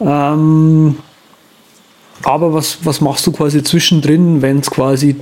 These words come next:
nicht hinhaut und so, also, äh, für, für das Essen zwischendurch? Und da war irgendwie so ein Tipp, dass man einfach auch Nüsse, äh, immer mit dabei haben sollte, die du dann einfach so mit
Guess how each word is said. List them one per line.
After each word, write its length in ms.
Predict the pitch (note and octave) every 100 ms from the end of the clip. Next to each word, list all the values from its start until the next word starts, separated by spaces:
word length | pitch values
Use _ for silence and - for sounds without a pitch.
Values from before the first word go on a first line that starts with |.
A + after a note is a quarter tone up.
| -
nicht 400 | D3+ D3+ D#3 D#3
hinhaut 600 | - D#3+ F#3 E3+ C3+ C3 C3
und 140 | C3
so, 160 | C3 B2
also, 340 | B2+ C3 B2+
äh, 260 | C3 A#2+ B2+
für, 380 | B2+ - C#3 C3+
für 140 | C3+
das 160 | C3+ C3
Essen 300 | D3+ B2+ D3
zwischendurch? 640 | - C#3 C#3 C3+ D#3 D3 - - - -
Und 120 | C#3
da 120 | C#3
war 180 | C3 C#3+
irgendwie 260 | D#3 D3+ D3
so 100 | D3
ein 100 | C#3
Tipp, 200 | D#3+ -
dass 140 | D3+ C#3
man 140 | C3+
einfach 280 | C3+ C3 B2
auch 160 | A#2+
Nüsse, 380 | C#3+ F#3 - C3+ - - - - - - -
äh, 500 | - D3 C#3 C#3 D3+
immer 140 | C#3+ C#3
mit 180 | C#3
dabei 280 | C#3+ C3+ B2+
haben 260 | B2+ C3+ C3+
sollte, 380 | C3+ C3+ C3 B2+
die 240 | B2 B2+
du 100 | C3
dann 200 | C3 B2
einfach 280 | A#2 B2+ C3
so 200 | - C3+
mit 440 | C3 C3 - -